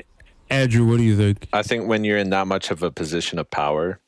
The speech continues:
Speaker 2: it's very hard to say that you should be able to say whatever you please, 'cause I think you should be able to police yourself no matter what your true beliefs are. Um, I do think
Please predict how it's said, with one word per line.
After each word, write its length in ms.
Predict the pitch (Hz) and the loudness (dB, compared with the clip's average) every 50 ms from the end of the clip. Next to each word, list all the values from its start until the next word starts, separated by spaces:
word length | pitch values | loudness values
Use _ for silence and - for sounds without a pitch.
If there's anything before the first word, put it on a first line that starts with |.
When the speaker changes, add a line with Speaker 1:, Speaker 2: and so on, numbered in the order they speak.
| _ _ _ _ _ _ - _ _ _ - _ - | _ _ _ _ _ _ -20 _ _ _ -20 _ -10
Speaker 2:
it's 140 | 92 78 - | -10 -10 -8
very 360 | 73 71 87 80 80 80 80 | -4 -2 0 0 0 0 -2
hard 240 | - - 80 76 67 | -2 -2 -4 -4 -4
to 60 | - | -6
say 200 | - - - 73 | -6 -4 -4 -4
that 200 | 71 67 64 60 | -4 -4 -8 -10
you 100 | 76 80 | -10 -10
should 260 | - - - 78 73 64 | -8 -8 -6 -8 -8 -8
be 120 | 67 71 | -8 -10
able 140 | 71 - - | -10 -10 -12
to 80 | - - | -12 -10
say 180 | - - 78 | -6 -6 -6
whatever 400 | 71 67 67 67 64 73 78 80 | -6 -6 -6 -6 -6 -6 -4 -4
you 160 | 95 104 104 98 | -4 -4 -6 -6
please, 600 | - - 107 113 117 127 131 - - - - _ _ - | -6 -6 -6 -4 -4 -6 -8 -12 -16 -18 -20 _ _ -6
'cause 160 | - 98 85 | -4 -4 -2
I 140 | 80 69 69 | -2 -4 -4
think 240 | - 85 82 - - | -4 -6 -8 -6 -6
you 100 | 85 80 | -6 -6
should 460 | - - - 82 85 85 73 - - _ _ _ _ - - - - - - - - - - _ _ _ - | -4 -4 -2 -2 -2 -2 -4 -8 -14 _ _ _ _ -20 -20 -20 -20 -20 -20 -20 -20 -20 -20 _ _ _ -6
be 120 | - 113 | -2 -2
able 140 | 113 110 110 - | 0 -2 -2 -6
to 60 | - | -6
police 380 | - - - 95 90 - - | -8 -6 -4 -4 -4 -4 -4
yourself 500 | - 82 78 - - 78 76 80 - - | -4 -4 -4 -2 -2 0 -2 -2 -4 -6
no 80 | - 85 | -8 -6
matter 420 | 80 78 76 76 76 73 71 67 - | -6 -4 -4 -4 -4 -4 -6 -8 -10
what 220 | - 87 92 85 - | -6 -4 -4 -4 -2
your 120 | 87 82 | -4 -6
true 220 | - - - 87 | -6 -6 -6 -6
beliefs 400 | 71 78 78 80 82 82 - - | -6 -6 -6 -6 -6 -8 -6 -4
are. 260 | 90 87 90 113 120 _ _ _ _ _ _ _ _ _ _ _ _ _ _ _ _ _ _ - _ _ _ _ _ _ _ _ _ _ - | -2 -2 -2 -4 -8 _ _ _ _ _ _ _ _ _ _ _ _ _ _ _ _ _ _ -20 _ _ _ _ _ _ _ _ _ _ -6
Um, 440 | 90 90 85 82 80 76 73 73 73 _ _ _ _ _ _ - - _ _ _ _ _ _ - - | -4 -4 -2 -4 -4 -6 -8 -10 -16 _ _ _ _ _ _ -20 -20 _ _ _ _ _ _ -6 -4
I 120 | 92 95 | -4 -4
do 220 | 92 104 107 110 107 | -2 0 -2 -2 -2
think 500 | - - 107 104 101 98 - - - | -2 -2 -2 -2 -2 -4 -6 -8 -12